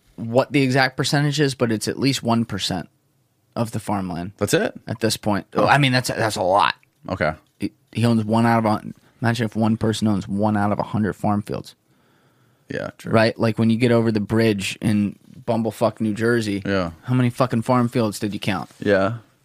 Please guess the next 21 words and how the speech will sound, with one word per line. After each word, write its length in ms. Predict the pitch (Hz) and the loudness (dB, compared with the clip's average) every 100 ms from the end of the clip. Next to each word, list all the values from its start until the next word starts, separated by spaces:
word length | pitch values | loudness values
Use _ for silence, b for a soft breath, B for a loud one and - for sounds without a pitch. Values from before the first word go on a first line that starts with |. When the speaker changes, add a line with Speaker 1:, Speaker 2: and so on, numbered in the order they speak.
| _ _ _ _ _ | _ _ _ _ _
Speaker 1:
Past 260 | 135 120 123 | 2 4 2
a 40 | |
hundred 300 | 123 120 117 | 2 2 2
right 200 | 120 113 | 2 2
there. 300 | 123 117 92 - | 2 2 0 0
Speaker 2:
Yeah, 140 | 98 | 4
Speaker 1:
He 40 | 127 | 4
owns 200 | 120 107 | 2 0
Speaker 2:
true. 120 | 120 | 2
Speaker 1:
one 120 | 123 | 2
of 100 | 104 | 2
'em. 140 | 95 - _ _ _ b b b b _ | -2 -6 _ _ _ b b b b _
Right? 340 | 117 123 127 120 | 2 2 2 0
Like, 240 | 120 107 | 0 2
now 280 | 117 117 117 | 2 2 0
Speaker 2:
It's 100 | 107 | 0
a 40 | |
lot, 60 | 110 | 2
Speaker 1:
extrapolate 360 | 127 110 95 | 4 2 2
Speaker 2:
man. 160 | 101 104 | 2 0
Speaker 1:
that. 300 | 101 85 - | -2 -6 -8